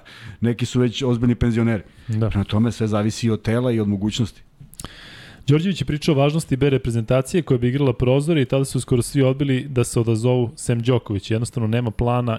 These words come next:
Speaker 2: i vođe u reprezentaciji.
Speaker 1: Nema plana. Vođe ne znam, za plan znam da nema.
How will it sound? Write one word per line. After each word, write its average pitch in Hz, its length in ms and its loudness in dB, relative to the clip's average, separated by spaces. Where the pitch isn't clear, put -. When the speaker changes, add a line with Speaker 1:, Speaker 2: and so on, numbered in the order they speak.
Speaker 2:
i 120 60 -4
vođe 104 300 0
u - 20 0
reprezentaciji. 95 680 0
Speaker 1:
Nema 110 180 2
plana. 123 360 -2
Vođe 101 480 0
ne 127 160 2
znam, 92 220 -6
za 87 100 -8
plan 101 340 -2
znam 101 220 0
da 95 60 0
nema. 80 180 -4